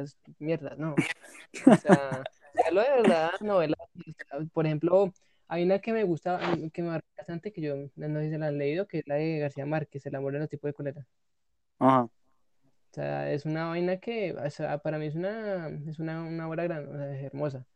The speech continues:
Speaker 1: Y otra también que es como otra forma de verlo. No sé si conocen a este autor alemán Goethe, Johann Wolfgang. El
Speaker 2: No, yo
Speaker 1: alemán.
Speaker 2: no.
Speaker 1: El man tiene un libro con el que empezó. También como que se lo,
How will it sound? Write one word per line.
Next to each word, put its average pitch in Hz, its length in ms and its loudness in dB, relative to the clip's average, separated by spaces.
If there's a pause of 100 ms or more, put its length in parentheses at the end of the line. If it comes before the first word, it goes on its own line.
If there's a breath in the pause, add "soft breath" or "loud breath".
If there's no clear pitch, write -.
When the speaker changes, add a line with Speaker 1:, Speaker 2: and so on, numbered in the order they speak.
(380)
Speaker 1:
Y 160 180 6
otra 160 260 6
también 190 320 4
que 180 200 2
es - 220 -6
como 180 500 4
otra 151 280 2
forma 170 320 2
de 165 80 -2
verlo. 139 380 0 (340)
No 160 120 -2
sé 147 80 0
si 156 100 2
conocen 156 380 0
a 156 60 0
este 147 320 -2
autor 151 300 0
alemán 139 560 0
Goethe, 139 460 2 (180)
Johann 143 300 -4
Wolfgang. 139 480 -2 (1300)
El 139 140 -6
Speaker 2:
No, 135 140 6
yo 127 120 4
Speaker 1:
alemán. 117 120 -2
Speaker 2:
no. - 60 -20 (1080)
Speaker 1:
El 151 100 -2
man 151 180 0
tiene 156 160 2
un 160 120 2
libro 165 640 4
con 170 140 0
el 160 120 -2
que 170 80 -4
empezó. 143 460 -4 (840)
También 147 280 -2
como 160 280 0
que 175 300 4
se 156 120 0
lo, 139 240 2